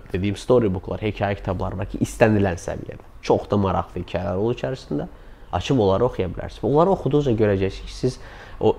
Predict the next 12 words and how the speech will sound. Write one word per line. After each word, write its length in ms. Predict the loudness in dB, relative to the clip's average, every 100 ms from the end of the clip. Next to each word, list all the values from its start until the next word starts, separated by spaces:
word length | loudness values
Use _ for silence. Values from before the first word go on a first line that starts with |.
| -2
dediyim 300 | 2 4 6
kimi, 180 | 4 2
ingilis 340 | 4 4 2 0
dilinin 220 | 0 2 2
o 40 | -2 -8 -16 -14
strukturasına 880 | -12 2 4 4 4 4 4 2 -2
fikir 340 | -2 -2 0 4
vermirsiniz. 520 | 2 2 -6 -8 -6
Siz 240 | -2 -2 0
mövzuya, 760 | 0 2 2 2 2 2 2 0 -6 -12 -12 -14 -8
e, 140 | -6 0
özünüzü, 580 | 2 2 2 2 2 2